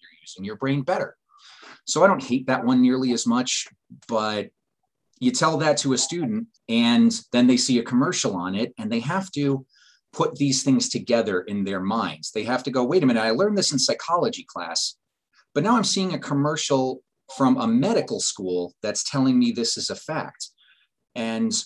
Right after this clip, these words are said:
what ha-, might happen is something called source confusion, where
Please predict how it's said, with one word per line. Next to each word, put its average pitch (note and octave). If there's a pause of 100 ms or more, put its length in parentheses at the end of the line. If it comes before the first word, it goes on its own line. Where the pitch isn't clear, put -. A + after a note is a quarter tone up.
what C3+
ha-, C#3+
might C#3+
happen D#3
is A#2+
something B2
called A2+
source F#3+
confusion, F#2 (300)
where A2